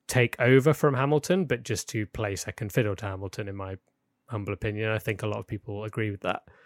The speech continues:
Um, so it, so for him, it's,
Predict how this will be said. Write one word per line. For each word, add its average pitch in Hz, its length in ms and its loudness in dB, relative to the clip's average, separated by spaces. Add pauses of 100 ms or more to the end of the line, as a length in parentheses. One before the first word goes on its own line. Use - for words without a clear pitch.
(320)
Um, 113 480 2 (1120)
so 147 260 6
it, 147 220 4
so 131 160 8
for 131 160 4
him, 117 560 4 (1200)
it's, - 420 -2